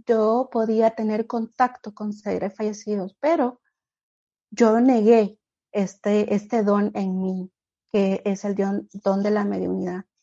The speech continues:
Y lo bloqueé porque decía, "No, eso es pecado, eso Dios lo castiga". ¿Sabes de lo que te hablo? Cuando yo logré vencer mi estructura,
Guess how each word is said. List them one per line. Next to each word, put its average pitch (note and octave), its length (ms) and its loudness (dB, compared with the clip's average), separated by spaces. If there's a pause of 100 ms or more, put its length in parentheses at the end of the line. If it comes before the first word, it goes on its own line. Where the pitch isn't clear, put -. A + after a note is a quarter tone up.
(120)
Y B3 120 0
lo A#3 140 6
bloqueé C4 520 4
porque B3+ 240 -4
decía, B3 240 -6
"No, E4 400 0 (400)
eso C#4 200 0
es C#4+ 120 0
pecado, C4+ 840 0
eso B3 300 -4
Dios A#3+ 220 -4
lo A#3 120 -6
castiga". C4 800 -4 (460)
¿Sabes B3 420 4
de C4 80 2
lo A#3 140 -2
que G#3 140 -8
te - 140 -10
hablo? G3 400 -6 (1000)
Cuando B3 320 4
yo C4+ 420 4
logré G#3+ 460 0
vencer G3+ 720 -4
mi C4 380 4
estructura, G3+ 960 -4